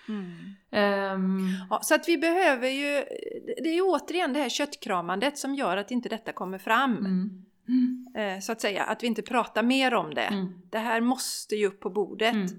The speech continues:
Speaker 1: så folk återigen kan göra medvetna val.
Speaker 2: Absolut.
Speaker 1: Det, det är ju ett jätteansvar,
Speaker 2: Absolut.
Speaker 1: tycker jag.
Speaker 2: Absolut.
Speaker 1: Eh, my-, mycket, mycket viktig information.
Speaker 2: Mm.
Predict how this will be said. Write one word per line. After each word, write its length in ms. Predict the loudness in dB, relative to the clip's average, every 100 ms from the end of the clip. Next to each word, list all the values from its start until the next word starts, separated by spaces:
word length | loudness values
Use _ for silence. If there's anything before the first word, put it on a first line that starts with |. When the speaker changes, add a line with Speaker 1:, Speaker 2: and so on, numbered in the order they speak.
| -12
Speaker 1:
så 140 | -12 -4
folk 260 | -4 -4 -8 -18 -4
återigen 680 | -2 -2 -4 -2 0 -2
kan 140 | -2 -2
göra 200 | 0 0
medvetna 560 | -2 -4 -6 -8 -6
val. 300 | -2 -4 -4 -14 _
Speaker 2:
Absolut. 720 | -4 -4 -4 -2 -2 -4 -10 -8
Speaker 1:
Det, 60 | -4
det 300 | -2 -2 -4
är 40 |
ju 60 | -6
ett 100 | -6 -6
jätteansvar, 1000 | -6 -6 -2 0 0 -4 -2 2 2 2
Speaker 2:
Absolut. 420 | 0 -2 -4 -4 -4
Speaker 1:
tycker 60 | -4
jag. 100 | -6 -6 -2
Speaker 2:
Absolut. 720 | -2 -2 -4 -6 -8 -16 _ 2
Speaker 1:
Eh, 500 | 4 2 -2 -8 -6
my-, 260 | -4 -4 -2
mycket, 680 | -4 -6 _ -4 -2 0
mycket 460 | -2 -2 _ -6 -6
viktig 300 | -6 -6 -4
information. 720 | -4 -8 -8 -6 -6 -4 -2
Speaker 2:
Mm. 180 | -2